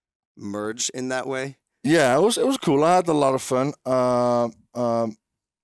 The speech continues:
Speaker 1: Could you, could you feel his, uh, adeptness and the, an ability to, uh, move bodies and strike, or,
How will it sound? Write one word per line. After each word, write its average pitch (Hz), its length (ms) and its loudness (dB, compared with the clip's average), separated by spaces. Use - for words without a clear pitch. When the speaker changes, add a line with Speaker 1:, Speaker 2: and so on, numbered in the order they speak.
Speaker 1:
Could 165 160 -6
you, 247 120 -6
could 175 220 -10
you 226 80 -6
feel 190 380 -4
his, 123 400 -4
uh, 104 240 -10
adeptness 127 840 -6
and 117 140 -8
the, 101 120 -8
an 107 180 -8
ability 117 480 -6
to, 107 540 -8
uh, 101 240 -10
move 113 440 -6
bodies 120 420 -4
and 104 100 -10
strike, 117 500 -8
or, 110 180 -8